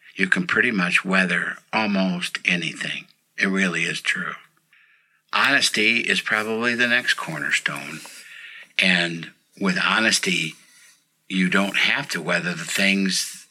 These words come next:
that wouldn't occur if you did, did not have the honesty. So that's the first thing. It's better not to have to deal with something that didn't occur because you chose to be honest, because you chose to be truthful, and you chose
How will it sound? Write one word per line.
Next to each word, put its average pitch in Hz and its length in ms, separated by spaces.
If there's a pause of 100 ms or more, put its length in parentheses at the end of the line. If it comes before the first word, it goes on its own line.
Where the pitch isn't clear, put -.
that 107 240 (760)
wouldn't 120 420 (560)
occur 110 680 (360)
if - 200
you 92 60
did, 107 240 (400)
did 95 180
not 107 240
have 78 240
the 78 120
honesty. - 640 (420)
So 95 140
that's 113 340
the - 100
first - 380
thing. 73 320 (800)
It's - 140
better 113 500
not 107 400
to 107 60
have 104 260
to 95 60
deal 101 240
with 90 100
something 78 400
that 80 180
didn't 95 240
occur 90 560
because 92 360
you 92 80
chose 98 360
to 95 80
be 90 160
honest, 76 600 (320)
because 85 400
you 90 80
chose 95 380
to - 120
be 85 140
truthful, 76 580
and 82 140
you 80 160
chose 85 560